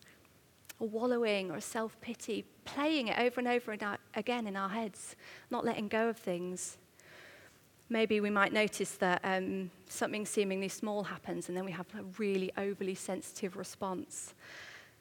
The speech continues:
um, to potentially something quite small. And I know I was thinking for me in married life, um, with Paul that that can be me sometimes, that perhaps I've felt a bit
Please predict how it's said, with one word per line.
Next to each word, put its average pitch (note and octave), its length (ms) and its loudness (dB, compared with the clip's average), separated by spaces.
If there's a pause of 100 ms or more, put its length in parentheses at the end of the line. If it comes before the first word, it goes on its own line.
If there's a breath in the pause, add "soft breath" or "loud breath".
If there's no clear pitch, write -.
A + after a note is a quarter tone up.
(140)
um, F#3+ 400 0 (140)
to G#3+ 140 -8
potentially G3+ 420 -4
something F3+ 320 -4
quite F3 300 -6
small. F#3 500 -6 (140)
And G3+ 200 0
I A3 140 4
know G#3+ 380 8 (120)
I F#3 80 0
was F#3+ 120 -2
thinking G#3+ 380 -4
for - 160 -6
me F#3+ 460 2 (300 loud breath)
in G#3 140 -2
married G3 340 2
life, F3 580 2
um, F3+ 300 2
with F#3 180 -6
Paul F#3+ 320 0
that F3+ 400 2
that B3 160 -2
can A#3+ 120 -4
be A3 100 -2
me A#3 180 0
sometimes, F3 680 -4
that E3+ 200 0 (400 loud breath)
perhaps G#3 340 -4
I've F#3+ 100 2
felt - 200 4
a - 40 -10
bit - 140 -2